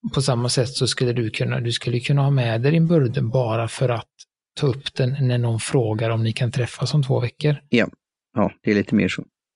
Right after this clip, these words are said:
Speaker 1: Men dag till dag jobb när du ska beta av saker,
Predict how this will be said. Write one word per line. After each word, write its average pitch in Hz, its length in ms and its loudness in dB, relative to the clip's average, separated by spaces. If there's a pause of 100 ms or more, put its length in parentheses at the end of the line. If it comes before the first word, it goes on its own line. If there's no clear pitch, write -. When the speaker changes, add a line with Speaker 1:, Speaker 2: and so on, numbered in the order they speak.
(180)
Speaker 1:
Men 120 200 2
dag 120 300 0
till 135 120 0
dag 120 400 0
jobb 120 320 -2
när 120 160 0
du 120 100 -2
ska 123 200 -2
beta 127 300 0
av 160 120 2
saker, - 520 -2